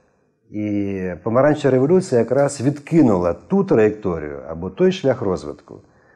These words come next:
який властивий, е, сьогоднішній пострадянській Росії, тобто авторитарний шлях розвитку. Інші країни, якщо говорити про Європу, скоріше хотіли б, ма-,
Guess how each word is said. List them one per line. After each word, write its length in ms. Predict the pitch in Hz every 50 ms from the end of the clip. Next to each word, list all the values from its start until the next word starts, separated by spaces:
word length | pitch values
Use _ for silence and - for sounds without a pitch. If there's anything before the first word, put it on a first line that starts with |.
| _ _ _
який 260 | 98 117 - 175 165
властивий, 720 | 143 139 127 - - - 151 151 139 139 127 110 - - -
е, 280 | 92 95 92 92 90 87
сьогоднішній 580 | - - 123 117 131 127 110 117 110 - - 104
пострадянській 540 | - - - 101 104 107 101 101 - -
Росії, 360 | 92 95 92 - - 80 71 76 -
тобто 200 | - - - - -
авторитарний 600 | 95 104 - 113 120 120 - - 104 80 76 76
шлях 220 | - - 80 71
розвитку. 400 | - - 69 62 _ - _ _ _ _ _ _ _ _ _ _ _ _ _ _ _ _ _ _ _ _ _ _ _ _ _ _ _ - - - - _ _ _ _
Інші 360 | _ 202 240 240 220 - 196
країни, 680 | 156 147 156 151 147 135 127 113 104 101 101 95 95 90 - -
якщо 240 | - 110 107 - -
говорити 300 | 127 131 131 127 127 123
про 160 | - - 127
Європу, 500 | 123 127 120 110 101 95 87 82 - 98
скоріше 380 | 92 - - 180 214 202 - 175
хотіли 380 | 160 160 151 156 170 165 156 151
б, 60 | 131
ма-, 260 | 135 143 139 131 113